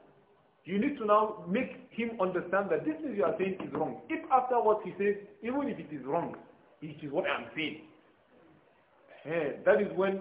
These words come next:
takfir will now follow his head. But before then, we cannot just look at every one of them. Because some of them, if you even talk to them that you say this, they say, "No, we don't say it." If you say it is taqiyya, they say, "Wallahu, wallahu, wallahi, it is not taqiyya." Even though, so, the Shiite, how do you know when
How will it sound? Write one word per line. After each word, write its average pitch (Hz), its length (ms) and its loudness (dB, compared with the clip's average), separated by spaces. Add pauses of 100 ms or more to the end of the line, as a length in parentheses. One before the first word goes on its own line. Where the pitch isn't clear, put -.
takfir 180 420 -4
will 147 120 -4
now 160 240 2
follow 151 180 -4
his 127 220 -8
head. 120 120 -8 (1040)
But 196 200 2
before 233 340 4
then, 202 220 2 (480)
we 170 80 -4
cannot 185 260 2
just 220 220 4
look 208 120 -4
at - 220 -4
every 226 260 2
one 208 240 2
of 151 120 -6
them. 151 160 -2
Because 226 220 2
some 220 100 0
of 214 100 6
them, 269 160 6
if 233 160 -6
you 220 100 -4
even 240 200 -2
talk 220 200 2
to 190 60 -6
them 196 200 0
that 165 220 0
you 180 140 -6
say 220 160 2
this, 196 160 -2
they 156 100 -2
say, 190 140 -2
"No, 196 80 6
we 160 140 2
don't 185 200 -2
say 151 220 -4
it." - 20 -14 (1080)
If 190 80 -2
you 196 120 2
say 254 180 6
it 208 100 0
is - 80 -6
taqiyya, 180 320 2
they 156 100 -2
say, 190 120 2
"Wallahu, 160 420 4 (160)
wallahu, 175 200 2
wallahi, 160 360 2
it 147 120 -6
is - 60 -6
not 156 140 -4
taqiyya." - 320 -10 (640)
Even 262 180 -4
though, 220 180 8
so, 214 200 2 (500)
the 185 100 0
Shiite, 214 420 8
how 262 200 12
do 233 60 0
you 226 120 2
know 214 100 10
when 196 160 10